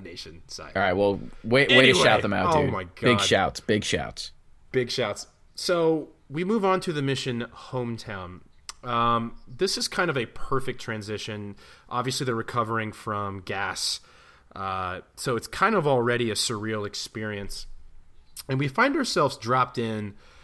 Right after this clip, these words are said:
Speaker 1: uh, to a little piece of history. Uh, this has been, this is,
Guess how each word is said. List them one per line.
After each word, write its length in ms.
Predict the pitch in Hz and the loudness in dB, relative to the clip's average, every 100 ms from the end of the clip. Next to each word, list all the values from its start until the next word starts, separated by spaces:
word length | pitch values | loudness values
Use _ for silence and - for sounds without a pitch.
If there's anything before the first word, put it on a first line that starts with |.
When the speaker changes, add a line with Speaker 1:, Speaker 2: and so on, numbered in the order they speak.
| - - - - | -20 -20 -20 -8
Speaker 1:
uh, 520 | 113 113 110 110 110 - - _ _ - | -2 0 0 -2 -6 -10 -20 _ _ -18
to 120 | - | -4
a 60 | 170 | -2
little 340 | 233 392 403 - - | 2 0 0 -16 0
piece 400 | - 240 233 - | 2 4 2 -2
of 120 | - | -4
history. 600 | - 185 - - 90 80 - - - - - | -6 -4 -4 -6 -8 -10 -14 -20 -20 -20 -12
Uh, 360 | 120 123 120 123 - - - - - _ _ - | -2 2 2 0 -4 -20 -20 -20 -20 _ _ -16
this 300 | 120 220 - | -2 2 2
has 140 | 262 | 2
been, 320 | 135 160 147 143 | 2 2 2 0
this 180 | 214 359 | 0 0
is, 160 | - | -2